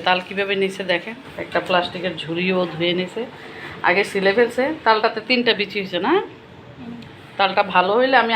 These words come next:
Speaker 1: আরেকটা, আজকে আবার অনেকগুলো তাল দেখছি সিএনজিতে বা ইয়েতে, আহ, সিএনজি থামাই নেই নাই, যে আগে এটা দিয়ে পিঠা তৈরি করি, খাই, তারপর আর আবার আনবো প্রয়োজনে,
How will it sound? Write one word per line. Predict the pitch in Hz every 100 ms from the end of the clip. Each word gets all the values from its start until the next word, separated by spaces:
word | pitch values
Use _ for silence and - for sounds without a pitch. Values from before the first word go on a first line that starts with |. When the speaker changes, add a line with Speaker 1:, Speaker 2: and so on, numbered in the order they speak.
| 214
Speaker 1:
আরেকটা, | 220 254 233 226 - 175
আজকে | 208 - 277
আবার | 269 254
অনেকগুলো | 226 226 226 226
তাল | 214 208
দেখছি | 190 190 214 214
সিএনজিতে | 196 196 202 202 190
বা | 190
ইয়েতে, | 185 175 180 254
আহ, | - - - - - - 185 185
সিএনজি | 196 196 196 196
থামাই | 190 190 190
নেই | 196 196
নাই, | 180 - - - - - - - - - - - 175 -
যে | 180 175 180
আগে | 190 214 202
এটা | 196 190
দিয়ে | 202 208
পিঠা | 196 196
তৈরি | 214 220 240
করি, | 247 226 -
খাই, | 190 214 190 - - - - - - 190
তারপর | 190 185 190 180 175 180 - - - - 165
আর | 175 - - 170
আবার | 175 175 175 - 180
আনবো | 170 165 170
প্রয়োজনে, | 175 165 156